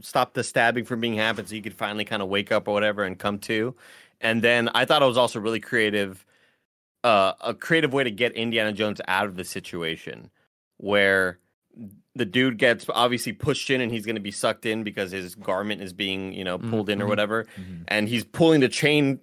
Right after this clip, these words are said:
Speaker 1: because he's fucking scared. And then Indy's like, "Oh shit, the chain's going up. Let me grab the other chain and I can get the fuck outta here." And it's just a creative way to get Indy out of this treadmill situation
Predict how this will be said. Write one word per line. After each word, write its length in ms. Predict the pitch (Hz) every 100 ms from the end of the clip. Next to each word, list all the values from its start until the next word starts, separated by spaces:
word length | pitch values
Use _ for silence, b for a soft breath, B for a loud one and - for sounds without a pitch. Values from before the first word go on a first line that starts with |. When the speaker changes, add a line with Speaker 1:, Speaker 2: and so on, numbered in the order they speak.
| 131
Speaker 1:
because 260 | 127 123
he's 160 | 120 104
fucking 340 | 143 131 113
scared. 580 | - - 147 120 110 110 b b b -
And 200 | 113 113
then 320 | 117 113 123
Indy's 320 | 139 143 135 131
like, 140 | 113
"Oh 160 | 175 190
shit, 240 | 175 185 123
the 60 |
chain's 300 | - 160 156
going 260 | 135 151 147
up. 200 | 156 117
Let 100 | 135
me 80 | 151
grab 220 | 143 139
the 100 | 127
other 140 | 147
chain 300 | 139 131 113
and 60 | 110
I 60 | 117
can 60 |
get 140 | 117 110
the 60 |
fuck 220 | 113 117 117
outta 200 | 117 107
here." 280 | 95 87 b b b
And 120 | -
it's 120 | 127 151
just 140 | 151
a 40 |
creative 400 | 120 - 131 123
way 140 | 110 117
to 80 | 104
get 180 | 110
Indy 380 | - 110 110 104
out 220 | - 101
of 160 | 101 90
this 160 | 98 90
treadmill 460 | - 107 98 98
situation 760 | 90 98 95 90 87 92 85 85